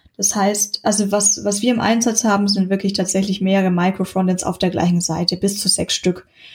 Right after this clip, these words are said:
Ähm, andere Möglichkeit, die immer einfacher wäre, wäre, dass man sagt, man macht das U-R-L-basiert und es gibt immer ein Microfrontend auf dieser einen U R L. Dann hat man ein paar weniger Probleme.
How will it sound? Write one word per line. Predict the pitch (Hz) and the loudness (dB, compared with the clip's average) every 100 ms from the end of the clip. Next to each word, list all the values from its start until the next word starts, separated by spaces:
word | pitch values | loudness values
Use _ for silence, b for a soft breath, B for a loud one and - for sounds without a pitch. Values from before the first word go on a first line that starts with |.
| B B B B _ - | B B B B _ -2
Ähm, | 196 185 180 180 196 _ _ _ _ _ _ _ - - _ _ _ - | 0 2 0 -2 -8 _ _ _ _ _ _ _ -16 -16 _ _ _ 0
andere | 226 214 | 2 2
Möglichkeit, | 208 208 214 - 196 | 2 2 0 -2 -2
die | 214 208 | -2 0
immer | 254 247 220 | 2 2 2
einfacher | 190 208 202 196 180 | 2 2 0 0 0
wäre, | 180 190 196 180 | 0 0 0 -2
wäre, | 180 185 185 | -2 -2 -2
dass | 180 - | -4 -4
man | 180 180 | -4 -2
sagt, | - 180 185 - | -2 -4 -6 -6
man | 185 | -4
macht | 185 190 | -2 -2
das | 185 - | -2 2
U-R-L-basiert | 190 180 214 220 214 - 226 196 | 2 4 2 2 0 0 0 2
und | |
es | 202 - | 0 0
gibt | 185 | 0
immer | 196 196 - | 0 0 2
ein | 196 214 208 | 2 2 2
Microfrontend | 185 196 202 196 - 180 180 185 | 2 0 -2 -4 -2 0 0 -2
auf | - | -2
dieser | - - | 0 0
einen | - 170 175 | 2 2 2
U | 175 175 | 0 -2
R | - | -2
L. | - - - B B B B B - | -2 -4 -10 B B B B B -2
Dann | 180 175 | 0 0
hat | - | 0
man | 175 | -2
ein | - - | -2 -2
paar | 180 | 0
weniger | 175 180 175 | 2 2 2
Probleme. | - - 175 175 | -2 -4 -2 -2